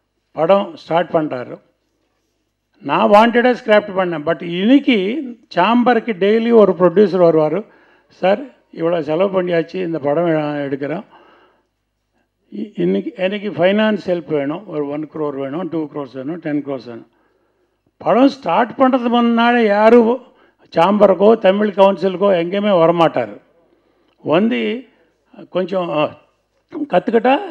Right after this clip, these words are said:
மேட்டர் வேறு. அது இல்ல, இன்வால்வ் ஆகி இறங்கி ஒரு ஒன் crore-ஓ,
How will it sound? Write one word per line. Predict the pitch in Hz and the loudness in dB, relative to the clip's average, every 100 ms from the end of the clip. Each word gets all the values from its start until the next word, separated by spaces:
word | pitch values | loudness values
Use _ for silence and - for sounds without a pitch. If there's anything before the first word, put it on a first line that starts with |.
| 214 | -10
மேட்டர் | 180 196 208 202 | -4 -4 -2 0
வேறு. | 185 117 151 | 0 0 -6
அது | 185 175 196 | -8 -4 -2
இல்ல, | 240 233 156 - _ _ _ _ _ _ _ 165 | 0 0 -2 -6 _ _ _ _ _ _ _ -8
இன்வால்வ் | 151 226 254 233 202 | -4 0 2 2 2
ஆகி | 190 220 | 0 -2
இறங்கி | 226 165 175 233 220 190 262 330 | -4 -4 -2 -4 -4 -8 -10 -12
ஒரு | 208 156 156 | -8 -4 -2
ஒன் | 180 196 | -2 -4
crore-ஓ, | 214 202 190 | -2 0 2